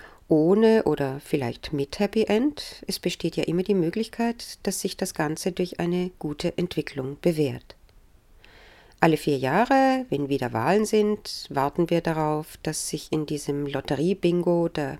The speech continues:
Möchtegern-Mächtigen mal etwas ergibt, an das man glauben könnte,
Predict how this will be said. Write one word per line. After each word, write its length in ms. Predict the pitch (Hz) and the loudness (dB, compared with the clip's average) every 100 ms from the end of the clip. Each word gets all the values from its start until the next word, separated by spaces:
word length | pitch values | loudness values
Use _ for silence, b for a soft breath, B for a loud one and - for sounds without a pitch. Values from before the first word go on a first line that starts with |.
| - | -4
Möchtegern-Mächtigen 1120 | 135 - - 180 175 175 165 - 165 165 156 | -4 -2 -2 0 2 2 0 -2 -6 -4 -2
mal 140 | 151 143 | -2 -2
etwas 340 | - - - | -4 -6 -4
ergibt, 520 | - - 285 - - | -4 -2 -2 -4 -6
an 100 | 185 | -4
das 180 | 160 - | -4 -8
man 120 | 139 | -4
glauben 360 | 135 127 180 208 | 2 4 4 0
könnte, 460 | 208 196 - 190 | -2 -2 -2 -4